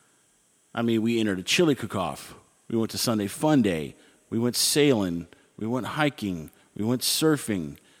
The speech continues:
We went snorkeling. We went to Laguna de Apoyo, which is a, a lake. It's a collapsed volcano, a big crater lake that's pretty cool. We spent the night there. So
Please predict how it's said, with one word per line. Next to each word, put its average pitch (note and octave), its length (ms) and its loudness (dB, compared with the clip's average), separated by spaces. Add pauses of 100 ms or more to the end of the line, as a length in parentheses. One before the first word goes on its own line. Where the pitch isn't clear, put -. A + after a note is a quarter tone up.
(140)
We G#2+ 80 -4
went A2+ 320 -2
snorkeling. A2 840 2
We G#2 100 0
went A#2+ 280 2
to A#2 360 0
Laguna A#2 460 4
de C#3 240 4
Apoyo, A#2+ 440 6
which F#2 200 0
is G2 120 -6
a, G2 180 -2 (180)
a E2+ 80 -4
lake. G#2+ 480 -2 (520)
It's F#2+ 200 -8
a F#2+ 180 -2
collapsed G#2+ 480 -2
volcano, G2+ 580 0
a E2 40 -2
big F2 240 -6
crater G#2 360 -2
lake F2+ 300 -4
that's - 280 -6 (520)
pretty G2 160 0
cool. F#2 160 -2
We F#2 80 0
spent C#3 260 2
the B2+ 60 -2
night A#2+ 160 0
there. G#2+ 220 2 (240)
So - 160 2